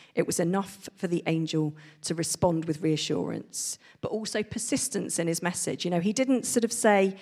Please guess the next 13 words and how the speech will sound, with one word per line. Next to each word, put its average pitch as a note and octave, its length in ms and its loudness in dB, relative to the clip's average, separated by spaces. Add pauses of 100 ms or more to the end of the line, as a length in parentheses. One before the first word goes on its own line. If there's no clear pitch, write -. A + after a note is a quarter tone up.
(300)
"Oh, G#3+ 80 6
it's A3+ 160 2
okay, F#3 560 4 (240)
never G3+ 200 6
mind, F3 280 4
I'll E3+ 80 6
go E3+ 220 8
away E3+ 280 4
again." E3 420 -2 (840)
He F#3 120 -2
just - 420 2
carried A#3 500 2
on E3+ 380 4